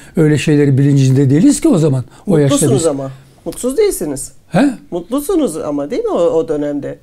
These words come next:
Speaker 2: Bu
Speaker 1: Abi
Speaker 2: kadar
Speaker 1: onu
Speaker 2: hareket,
Speaker 1: yaptığım
Speaker 2: spor.
Speaker 1: için ben mutluluk hormonu salgılıyormuş
Speaker 2: <laughs>
Speaker 1: vücut. Ben onun için vücut ben istiyormuş. Yani bu bir nevi şey gibi yani, nasıl şey, tatlıya bağımlı olur,
Speaker 2: Hı hı,
Speaker 1: bilmem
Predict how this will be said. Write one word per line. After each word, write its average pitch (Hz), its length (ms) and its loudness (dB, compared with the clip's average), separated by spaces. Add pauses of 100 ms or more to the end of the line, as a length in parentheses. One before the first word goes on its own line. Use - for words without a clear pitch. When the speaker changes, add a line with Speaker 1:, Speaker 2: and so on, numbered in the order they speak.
(420)
Speaker 2:
Bu 151 40 -10
Speaker 1:
Abi - 80 -16
Speaker 2:
kadar 165 240 0
Speaker 1:
onu 147 80 2
Speaker 2:
hareket, 160 180 4
Speaker 1:
yaptığım 185 440 4
Speaker 2:
spor. 277 120 6
Speaker 1:
için 214 200 4
ben 180 180 4
mutluluk 175 420 2
hormonu 220 560 4
salgılıyormuş 180 760 2 (140)
Speaker 2:
<laughs> - 160 -8
Speaker 1:
vücut. 156 260 2 (480)
Ben 190 160 4
onun 214 280 4
için 220 340 4
vücut 165 260 2
ben 190 160 4
istiyormuş. 156 800 0 (520)
Yani 165 320 2
bu 202 200 0 (480)
bir 196 260 4
nevi 196 360 2 (460)
şey 277 260 2
gibi 156 240 4
yani, 139 380 2 (2500)
nasıl 170 320 2
şey, 165 340 -4
tatlıya 160 480 0
bağımlı 147 360 2
olur, 135 140 2
Speaker 2:
Hı 127 60 2
hı, - 20 0
Speaker 1:
bilmem 165 220 2